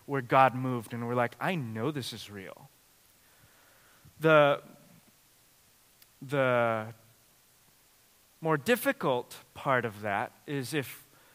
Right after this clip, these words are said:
we only look to our past for an experience of God, and we're not living in present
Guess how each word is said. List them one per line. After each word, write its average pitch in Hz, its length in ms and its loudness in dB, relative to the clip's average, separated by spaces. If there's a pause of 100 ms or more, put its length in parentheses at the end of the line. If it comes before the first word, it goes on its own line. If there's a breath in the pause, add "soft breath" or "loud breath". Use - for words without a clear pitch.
(280 soft breath)
we 147 200 -2
only 214 360 4
look 165 240 0
to 151 200 -6
our 123 120 2
past 120 680 2
for 135 240 -4
an 123 100 -4
experience 139 680 -6
of 104 160 -14
God, 101 520 -2 (1400 loud breath)
and 165 160 2
we're 160 120 4
not 151 220 6
living 151 580 0
in 120 400 -6 (160)
present 151 640 -2